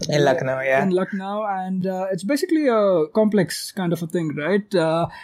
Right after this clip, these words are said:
Speaker 2: built
Speaker 1: Mm-hmm.
Speaker 2: way back in the day, uh, in the eighteenth century, like Siddharth mentioned, and, uh,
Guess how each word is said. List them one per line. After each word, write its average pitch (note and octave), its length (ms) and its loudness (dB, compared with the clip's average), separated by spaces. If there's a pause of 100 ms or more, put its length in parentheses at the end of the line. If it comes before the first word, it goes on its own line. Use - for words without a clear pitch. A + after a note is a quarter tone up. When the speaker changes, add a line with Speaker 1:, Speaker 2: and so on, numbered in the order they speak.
(200)
Speaker 2:
built F3 220 4
Speaker 1:
Mm-hmm. D3+ 420 0
Speaker 2:
way F3+ 140 2
back F3+ 320 2
in F3+ 80 2
the E3 80 0
day, E3 340 2
uh, D#3 200 -4
in F3 100 0
the E3 100 2
eighteenth E3 300 2
century, D#3+ 400 -2
like D3+ 280 -6
Siddharth E3 460 -4
mentioned, F3+ 480 0
and, E3 440 -4
uh, D#3 300 -2